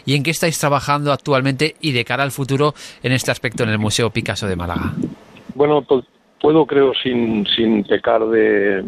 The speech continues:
Speaker 2: de excesivo, decir que la situación actual durante este verano en el Museo Picasso Málaga es excepcional, puesto que el museo alberga en su colección a quizá un, el artista más relevante en la historia del siglo veinte, diría yo, por la influencia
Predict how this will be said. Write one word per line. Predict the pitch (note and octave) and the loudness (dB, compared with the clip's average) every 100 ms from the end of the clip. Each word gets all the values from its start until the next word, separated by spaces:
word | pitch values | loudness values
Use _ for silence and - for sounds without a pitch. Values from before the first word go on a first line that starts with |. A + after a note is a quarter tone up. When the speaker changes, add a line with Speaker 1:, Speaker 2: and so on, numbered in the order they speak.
| - - | -10 -12
Speaker 2:
de | - - A2 G#2+ | -8 -4 -2 -2
excesivo, | - - - A#2+ A2 G#2 | -2 -2 0 4 4 4
decir | G#2+ A2+ A#2+ A#2+ | 2 0 2 0
que | - B2+ | 0 -2
la | A2+ | 0
situación | A#2+ G#2+ G#2 B2+ B2 | -2 -4 -4 0 0
actual | A#2 - A#2+ A#2+ A#2 | 0 -4 -4 -2 -4
durante | G#2+ - A#2 | -6 -4 -6
este | - A2+ | -2 2
verano | A2 A2 A#2+ B2+ - - _ | 2 2 0 -4 -10 -20 _
en | - | -2
el | A2 | 2
Museo | A2 - A2+ | 2 2 0
Picasso | A2+ - G#2+ A#2+ A2 A2 | 0 -4 -2 0 2 2
Málaga | G#2 G#2+ A2 A#2 | 2 2 4 2
es | - | 0
excepcional, | - A#2 G#2+ - G#2 G#2 F#2+ - - - _ | -4 -4 -4 0 0 0 -2 -6 -20 -20 _
puesto | A2+ - A#2 | -6 -2 0
que | B2 | 2
el | |
museo | A#2+ A#2 - C#3 | 2 2 4 4
alberga | C3+ C3 B2+ B2+ | 4 2 2 2
en | A#2+ | -2
su | - | -2
colección | A#2 A#2 A2 - A#2+ A#2+ B2 - | 0 2 0 0 2 2 0 -2
a | A2 | -4
quizá | - G#2+ A#2+ A#2+ B2 | -4 -6 0 2 0
un, | A#2+ A#2 A#2+ A2+ - | -4 -10 -12 -12 -8
el | A2 | -2
artista | G2+ F#2+ C#3+ C#3+ A#2+ G#2+ G2 - - - - | -2 -2 -8 -6 0 0 -2 -10 -14 -10 -4
más | A2 A2+ | -2 0
relevante | A#2 A2 A2 A#2 A2+ A2+ G#2+ G#2+ G#2+ G#2+ G#2+ | 2 2 2 0 -2 0 2 2 2 2 0
en | A2 | 0
la | G#2+ | -2
historia | - A#2 A2+ A2 | -2 0 2 2
del | G#2 G2+ | 2 -2
siglo | - G#2+ G2+ G2 | -2 -2 0 0
veinte, | G#2 G#2+ G2+ G#2 | 2 0 0 0
diría | G2 G#2 G2+ | 0 0 2
yo, | G2+ G2+ | 2 0
por | G#2+ | 0
la | G#2+ | 0
influencia | G2 - A2 A#2+ B2 - B2 A#2 | 0 0 2 2 2 0 2 2